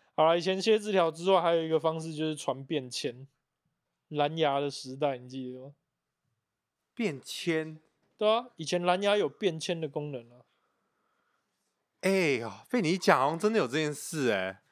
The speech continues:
Speaker 2: 用蓝牙传，
Speaker 1: 以前
Speaker 2: 对不对？
Speaker 1: 对啊，蓝牙，以前，哎，以前蓝牙多红啊！干，不要讲传 A 片这件事情。
Speaker 2: Sony Ericsson。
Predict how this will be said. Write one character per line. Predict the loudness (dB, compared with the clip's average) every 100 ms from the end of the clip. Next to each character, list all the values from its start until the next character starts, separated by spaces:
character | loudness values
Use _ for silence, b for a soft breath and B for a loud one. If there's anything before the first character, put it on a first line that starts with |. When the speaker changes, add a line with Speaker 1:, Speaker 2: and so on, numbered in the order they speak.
| _ _
Speaker 2:
用 | 4
蓝 | 6 6
牙 | 4 2
传， | 2 0
Speaker 1:
以 |
前 | 0
Speaker 2:
对 |
不 | 2
对？ | 2 0 2
Speaker 1:
对 | 4
啊， | 4 2
蓝 | -2 4
牙， | 4 4
以 | 0
前， | -4
哎， | -2 -2
以 | -4 -6
前 | -2
蓝 | 2
牙 | 2 2
多 | 2 0
红 | 0 -2 0
啊！ | -2 -2
干， | -2 -4
不 | -2
要 | -2
讲 | -2 -4
传 | -2 -4 -2
A | -6
片 | -4 -4
这 | 0
件 | 0
事 | 2
情。 | 2
Speaker 2:
Sony | 2 2 -2
Ericsson。 | -4 -8 -8